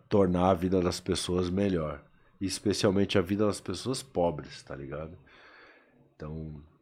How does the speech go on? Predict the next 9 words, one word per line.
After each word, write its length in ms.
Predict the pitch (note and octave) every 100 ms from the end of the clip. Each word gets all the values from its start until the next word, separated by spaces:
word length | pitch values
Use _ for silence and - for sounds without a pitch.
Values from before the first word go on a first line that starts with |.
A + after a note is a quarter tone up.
| _
nós 300 | E2 D#2+ E2
somos 500 | - F2 D#2 D#2 -
pessoas, 1000 | - E2+ D2 - E2 D#2+ D#2 C#2+ - - - - - - - - - _
somos 380 | - - E2+ E2
muçulmanos 800 | E2+ G#2+ A2+ A2 F#2 F#2 A2 G2+
brasileiros 680 | F#2 G#2+ A2+ G#2 F#2+ G2+ G2+
sem 260 | - A#2+ B2+
ascendência 720 | A#2+ A#2 G2 G2 G2+ - F2+
árabe, 560 | E2+ F2+ G2+ F#2 G2